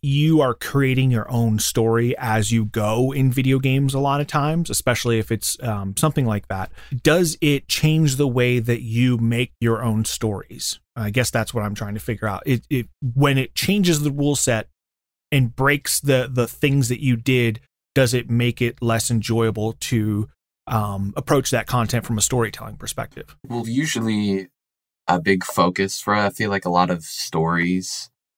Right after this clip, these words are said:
Speaker 2: are that, like, there's established rules in the story and either, like, something to do with an item, an artifact, the main villain or the main character, the main hero, there's usually something about these things that break.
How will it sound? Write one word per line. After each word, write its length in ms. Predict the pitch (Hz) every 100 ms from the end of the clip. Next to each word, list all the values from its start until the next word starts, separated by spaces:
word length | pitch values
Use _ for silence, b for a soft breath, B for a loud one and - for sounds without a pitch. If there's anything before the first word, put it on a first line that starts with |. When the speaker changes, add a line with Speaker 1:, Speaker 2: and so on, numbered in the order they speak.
| -
Speaker 2:
are 640 | 87 87 87 87 85 85 87 -
that, 580 | 95 85 82 80 78 90
like, 380 | 85 78 78 78
there's 240 | 92 90
established 580 | 90 95 92 95 85 -
rules 300 | 98 98 87
in 60 |
the 60 | 78
story 420 | - 92 87 80
and 160 | 80 82
either, 320 | 90 90 95
like, 480 | 92 85 78 - - _
something 400 | - 117 120 127
to 100 | 107
do 240 | 90 95 92
with 460 | 82 78 - - _ _ - _ 92
an 140 | 90 -
item, 460 | 87 90 90 85
an 80 | 78
artifact, 760 | 85 82 80 92 85 82 -
the 80 | 82
main 280 | 82 95 90
villain 480 | 78 90 92 92 87
or 160 | 78 80
the 120 | 82
main 640 | 82 82 80 78 76 78 -
character, 500 | - 87 80 - -
the 80 | 80
main 160 | 78 80
hero, 400 | 98 95 76 78 b b
there's 160 | 95 95
usually 240 | 113 113
something 380 | 98 104 92 90
about 340 | 80 95 110 -
these 240 | 82 -
things 280 | 80 78 78
that 220 | 76 78
break. 580 | 82 82 95 - -